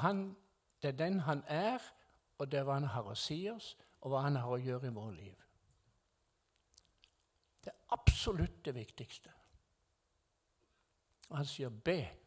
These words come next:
så skal du få.» Og det vil si for meg at hvis ikke jeg ber, så får jeg ikke. Han sier jo det Jakob også, «Dere begjærer, men har ikke fordi dere ikke ber.»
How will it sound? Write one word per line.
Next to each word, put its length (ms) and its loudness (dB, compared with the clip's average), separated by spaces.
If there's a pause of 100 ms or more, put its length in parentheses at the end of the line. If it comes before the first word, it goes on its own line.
(960)
så 140 -12
skal 220 -4
du 40 -6
få.» 200 -8 (2250)
Og 80 -4
det 160 2
vil 100 -2
si 200 -4
for 180 -2
meg 180 2
at 300 -4
hvis 220 -6
ikke 180 -4
jeg 60 -4
ber, 180 0
så 160 -6
får 220 -6
jeg 100 -14
ikke. 160 -20 (1600)
Han 100 -4
sier 220 -2
jo 80 2
det 180 2
Jakob 360 4
også, 360 4 (1080)
«Dere 200 4
begjærer, 580 10
men 160 6
har 260 12
ikke 240 4
fordi 280 -2
dere 120 -4
ikke 160 -6
ber.» 360 0